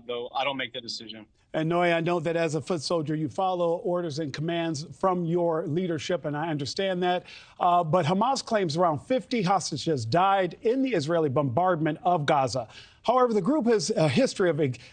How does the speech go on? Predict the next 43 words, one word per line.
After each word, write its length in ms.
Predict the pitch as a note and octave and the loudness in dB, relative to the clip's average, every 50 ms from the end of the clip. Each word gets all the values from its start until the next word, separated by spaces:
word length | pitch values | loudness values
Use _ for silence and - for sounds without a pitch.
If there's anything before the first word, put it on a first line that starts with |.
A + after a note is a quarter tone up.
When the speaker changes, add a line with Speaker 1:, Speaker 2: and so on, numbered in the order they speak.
| - - | 0 2
Speaker 2:
executing 760 | G3 F#3+ - - - D#3+ - G3+ G3 F3 F3 E3+ E3 E3 D3 | 2 2 2 0 -2 0 2 2 2 2 2 2 0 0 0
captives 580 | C3 - A3+ G#3+ F3 - - F#3 E3+ E3 C#3+ C#3+ | 2 2 2 2 2 0 -2 -2 0 0 0 0
and 160 | E3+ D#3 D3+ | 0 0 0
blaming 360 | C3 D#3+ F#3 F#3 F3+ F3 D#3+ | 2 2 2 2 2 2 2
it 100 | E3 E3 | 2 2
on 280 | F3+ E3 E3 E3+ E3 F#3 | 2 4 4 4 4 2
airstrikes. 720 | - A3 G3 F#3+ F#3 - - - E3+ D3 C3+ A#2+ A2+ - - - - - - _ | 0 2 2 2 2 2 0 2 2 2 2 0 -4 -8 -12 -12 -18 -18 -12 _
The 140 | - F#3 A#3 | 0 2 2
I 100 | C#4+ D#4+ | 2 2
D 140 | D#4 D#4 C#4+ | 2 2 0
F 100 | B3+ A3+ | 0 0
says 320 | - - A3+ G3 F3+ C#3+ | 0 0 2 2 0 2
there 160 | C#3 G3+ G#3+ | 2 0 2
are 120 | G#3+ F#3 E3 | 4 2 2
still 340 | - - - B3 A3+ G#3 F3 | 0 0 0 2 2 2 0
two 180 | - - C#4+ | 0 0 0
hundred 240 | C4+ B3 A3+ G#3 D3+ | 0 2 0 -2 -2
twenty-four 380 | - A3 G#3 E3+ - G3 F3+ D3 | 0 -2 -2 0 0 0 0 2
hostages 520 | F3 F3+ E3+ - - C#3 C3 D#3+ C#3+ - | 2 0 0 0 -4 -2 0 0 -2 -2
in 200 | - - A3 A#3 | 0 0 0 2
Gaza. 460 | G#3 E3 E3+ D#3 C#3+ A#2+ C3+ C3 B2 - - - - - - - _ - | 4 4 4 2 2 0 -2 -4 -6 -8 -14 -20 -20 -20 -20 -20 _ 0
Is 240 | - A#3 A3+ - - | 2 2 2 2 2
time 380 | - A3+ D#4 E4 E4+ E4+ D4 | 2 2 4 4 2 2 2
running 220 | C4+ B3+ A#3+ A3 G#3 | 0 0 2 2 2
out 180 | G3 F#3 D#3+ | 2 2 2
to 80 | - D#3 | 0 0
bring 320 | A#2+ D#3+ F#3 F#3+ F#3+ F3+ | 2 4 4 4 4 2
them 180 | D3 F3 F3 D#3+ | 2 2 2 2
home 320 | A#2+ D3 F3 F3 E3 D#3+ | 2 2 2 2 2 2
safely? 720 | C3+ - - - F3+ D#3+ C3 - - A#2+ G#2+ G2+ - - _ _ _ - | 0 0 0 2 2 2 0 0 -4 -14 -14 -16 -16 -20 _ _ _ -2
Speaker 1:
If 120 | C#3+ C3+ | 0 2
you 120 | D3 G3 | 2 2
ask 240 | G3+ A3 B3 A#3 A3+ | 2 2 0 -2 -2
me 80 | A#3+ A#3+ | -2 -2
what 100 | A3+ G#3+ | 0 -2
I'm 100 | G3 F3 | -2 -4
scared 320 | - - - F#3+ F#3+ F#3+ | -6 -4 -2 -2 0 0
about, 440 | G#3 G3 F#3+ G#3 G#3 G3+ G#3 F#3 D#3+ | -2 -2 0 -2 0 -2 -4 -6 -4
that's 200 | D#3+ E3 E3+ - | -4 -4 -4 -4
what 80 | - F3 | -6 -8
I'm 80 | E3 | -8
scared 280 | - - - D#3 C#3+ C#3 | -8 -8 -6 -6 -4 -4
about. 320 | C3+ B2 A#2+ A2+ A#2+ B2 | -2 -2 -2 -4 -4 -6